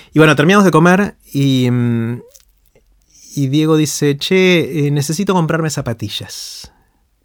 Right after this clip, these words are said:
dijo Diego. Y Claudia dice, "Yo necesito comprarme ropa". Y resulta que ellos no hablan inglés, eh, ninguno de los dos. Y entonces Adrián dice, "Che, Jerry, ¿por qué no vas vos con Diego a ayudarlo a comprar zapatillas? Y yo voy con Claudia,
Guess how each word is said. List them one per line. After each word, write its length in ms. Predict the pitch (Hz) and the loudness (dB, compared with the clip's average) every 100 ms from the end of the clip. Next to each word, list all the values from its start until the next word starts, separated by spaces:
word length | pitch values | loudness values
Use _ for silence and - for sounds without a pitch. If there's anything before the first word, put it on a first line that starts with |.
| _ - | _ -12
dijo 280 | 117 - 110 | -10 -8 -8
Diego. 400 | 113 113 139 - - - - | -6 -8 -10 -14 -20 -20 -4
Y 100 | 143 | 2
Claudia 300 | 202 208 196 | 4 6 6
dice, 240 | 185 180 | 6 2
"Yo 140 | - 208 | 2 0
necesito 340 | 185 175 160 | 0 0 0
comprarme 420 | 151 139 139 131 | 0 0 0 0
ropa". 400 | 110 107 104 - _ _ - - - - | -2 -4 -6 -16 _ _ -20 -20 -20 -10
Y 60 | 165 | -2
resulta 280 | 185 254 220 | 0 2 2
que 60 | |
ellos 180 | 202 165 | 2 2
no 80 | 151 | 2
hablan 260 | 117 110 110 | 2 2 0
inglés, 640 | 110 110 135 - - - 381 | -2 -2 -4 -8 -16 -14 -10
eh, 160 | 127 | -6
ninguno 260 | 113 113 123 | -4 -2 -2
de 60 | 117 | -2
los 100 | 113 | -2
dos. 320 | 123 175 - | -4 -6 -8
Y 120 | 147 | -4
entonces 360 | 135 151 165 151 | -2 -2 -2 0
Adrián 580 | 151 175 180 185 175 151 | 2 4 4 2 0 -2
dice, 300 | 151 156 147 | -2 -2 0
"Che, 300 | 175 165 - 208 | 0 0 -4 -8
Jerry, 300 | - 170 170 | -4 -2 0
¿por 140 | 151 | 0
qué 80 | 170 | 0
no 120 | 180 | 0
vas 100 | 170 | 0
vos 140 | 175 | -2
con 180 | - 156 | -2 0
Diego 400 | 165 156 143 160 _ - | 2 2 2 -4 _ -12
a 60 | |
ayudarlo 320 | 117 131 135 | -6 -2 0
a 20 | 123 | -2
comprar 240 | 127 127 | -2 -4
zapatillas? 580 | 147 151 160 156 180 147 | -2 -4 -4 -2 -4 -4
Y 80 | 131 | -4
yo 140 | 151 | 0
voy 100 | 156 | 0
con 140 | 139 | 0
Claudia, 580 | 127 156 151 147 151 160 | 0 2 4 2 0 -2